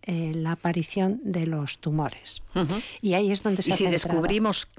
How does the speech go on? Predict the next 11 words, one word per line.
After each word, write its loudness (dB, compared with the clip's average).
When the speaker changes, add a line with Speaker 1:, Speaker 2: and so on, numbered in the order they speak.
Speaker 2:
lo 2
que 0
es, -6
qué 0
hace, 0
qué -2
hace -2
tan 0
peculiar 0
este -2
animal, 2